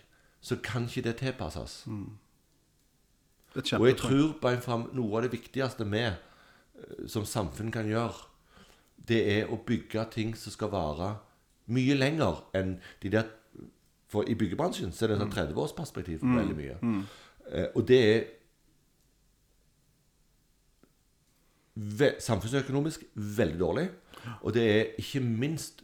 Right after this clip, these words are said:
Speaker 1: dårlig i forhold til, eh, eh, bruk av ressurser.
Speaker 2: Mm.
Speaker 1: Så jeg tenker jo at, eh,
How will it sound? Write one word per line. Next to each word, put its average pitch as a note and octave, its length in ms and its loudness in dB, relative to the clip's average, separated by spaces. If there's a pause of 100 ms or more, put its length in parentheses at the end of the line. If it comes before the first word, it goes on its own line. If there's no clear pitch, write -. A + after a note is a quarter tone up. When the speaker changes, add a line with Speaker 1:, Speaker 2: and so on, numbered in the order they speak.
(100)
Speaker 1:
dårlig F2 300 2
i - 20 -2
forhold E2 400 -4
til, D2 300 -4 (320)
eh, F2 80 -6
eh, D#2+ 540 -4 (1120)
bruk F#2 440 -2
av E2+ 240 -2
ressurser. D2+ 400 -8 (200)
Speaker 2:
Mm. D#3 160 -4 (680)
Speaker 1:
Så A#2+ 300 2
jeg A#2+ 200 2
tenker A#2 260 -2
jo A#2+ 120 2
at, G2 200 -4
eh, G2 220 0